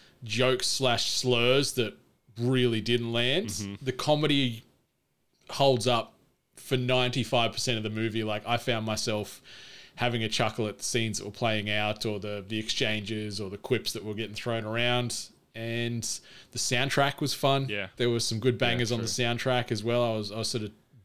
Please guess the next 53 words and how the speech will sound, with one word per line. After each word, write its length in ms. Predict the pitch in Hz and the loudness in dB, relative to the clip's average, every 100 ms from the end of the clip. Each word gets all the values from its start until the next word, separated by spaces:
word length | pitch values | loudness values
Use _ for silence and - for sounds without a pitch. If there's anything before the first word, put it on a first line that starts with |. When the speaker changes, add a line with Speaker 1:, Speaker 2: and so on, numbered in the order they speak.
| - | -2
Speaker 1:
bobbing 260 | 123 120 | 0 2
along 320 | 113 117 120 123 | 0 0 0 -2
to 120 | 123 | -2
a 60 | |
few 180 | 110 113 | -2 -4
songs 380 | 110 120 117 117 | -2 -2 -4 -4
that 80 | 117 | -2
I 20 | |
was 160 | 117 113 | -2 -6
a 60 | |
fan 320 | - 123 123 | -2 0 0
of. 200 | 127 139 - | 0 0 -2
But 80 | 214 | -2
overall, 340 | 202 131 185 | 2 6 6
I 80 | 170 | 6
just, 320 | 139 - - - - - - - | 2 -2 -8 -18 -18 -18 -12 -2
I 100 | 233 | 0
just 160 | - | 0
enjoyed 300 | 175 131 151 | 2 4 2
the 40 | 120 | 2
movie. 360 | 139 247 120 - | 2 2 -2 -6
Speaker 2:
Mm. 140 | 92 82 | -16 -10
Speaker 1:
It 20 | 180 | -8
was, 160 | 156 | -2
I 80 | 185 | -2
think 160 | 185 104 | -2 -6
the 100 | 95 | -8
movie 280 | 113 131 127 | -4 0 2
overall 380 | 117 101 120 226 | 0 2 2 4
just 140 | 147 | 2
holds 220 | 131 117 107 | 2 0 0
up 140 | 95 | -8
the 80 | 95 | -4
Speaker 2:
Yeah. 80 | 82 | -2
Speaker 1:
best. 240 | 76 - - - - - _ _ _ _ _ - | -4 -8 -20 -20 -20 -20 _ _ _ _ _ -10
Speaker 2:
So, 260 | - 127 127 - _ - | 0 0 0 -6 _ -20
uh, 40 | _ _ _ _ _ _ _ - | _ _ _ _ _ _ _ -8
the 120 | 123 | -8
thing, 540 | - 156 170 190 180 160 - - _ - | -2 -2 -2 -4 -6 -10 -14 -20 _ -8
apart 360 | 117 135 131 | -2 2 2
from 120 | - 107 | 0 -8
Snoop 300 | - 107 92 | -6 -6 -2
Dogg, 380 | 101 98 95 | -2 -2 -6
that 100 | - | -6
I 80 | 98 | -2
wanted 320 | 104 104 101 | 0 0 -4
to 80 | - | -8
say 220 | - 101 | -6 -4
holds 260 | 92 101 92 | -2 -4 -4
up 100 | 87 | -6
really 180 | 95 92 | -4 -4
well 340 | 95 92 90 | 0 0 0
is 300 | 101 90 - | -4 -8 -10